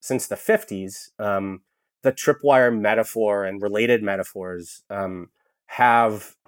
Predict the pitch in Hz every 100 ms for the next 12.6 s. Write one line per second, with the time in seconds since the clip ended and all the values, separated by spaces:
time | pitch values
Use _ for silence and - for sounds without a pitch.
0 | _ _ _ _ _ - 131 123 151 135
1 | 92 90 _ _ - 110 101 95 113 107
2 | 110 - 107 101 98 92 - 107 92 -
3 | - 110 98 92 90 _ _ - 127 123
4 | - 110 104 - 101 92 87 - 120 -
5 | _ - 104 95 113 107 98 104 107 101
6 | 95 - 107 98 - 107 101 95 - _
7 | _ _ _ - 123 117 117 - 120 110
8 | 104 98 101 113 110 - 120 113 110 110
9 | 104 107 107 104 101 104 - - 113 110
10 | 110 101 98 98 101 98 107 127 127 123
11 | 117 110 110 110 104 104 101 98 92 87
12 | - - 151 135 123